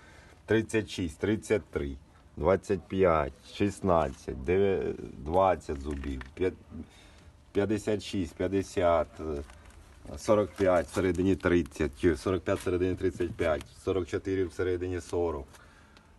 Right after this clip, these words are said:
Е, всередині там тридцять, там тридцять два, втулка стоїть на п'ятдесят шість зубів. Е,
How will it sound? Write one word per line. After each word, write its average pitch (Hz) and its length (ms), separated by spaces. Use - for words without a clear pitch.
Е, - 20
всередині 101 440
там 95 200
тридцять, 104 420
там 87 160
тридцять 92 380
два, 82 180
втулка 78 320
стоїть 76 300
на 82 160
п'ятдесят 78 480
шість 78 200
зубів. 73 380
Е, 76 40